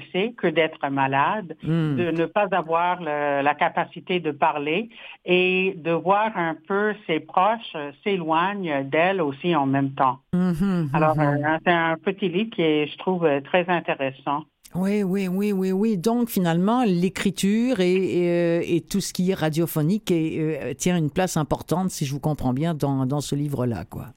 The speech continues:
Speaker 1: Oui, c'est ça. C'est surtout, euh, l'importance de la parole,
Speaker 2: De la
Speaker 1: que ça
Speaker 2: parole.
Speaker 1: soit écrite
Speaker 2: Mhm.
Speaker 1: ou, euh,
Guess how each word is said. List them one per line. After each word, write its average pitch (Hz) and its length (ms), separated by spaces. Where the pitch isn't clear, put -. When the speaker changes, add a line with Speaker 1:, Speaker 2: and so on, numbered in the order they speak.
Speaker 1:
Oui, 202 360
c'est 190 160
ça. 180 200
C'est 175 120
surtout, 202 580
euh, 151 140
l'importance 175 720
de 156 180
la 202 240
parole, 165 540
Speaker 2:
De 165 80
la 147 160
Speaker 1:
que - 120
ça 123 80
Speaker 2:
parole. 120 200
Speaker 1:
soit 165 200
écrite 214 600
Speaker 2:
Mhm. 151 380
Speaker 1:
ou, 180 100
euh, 135 200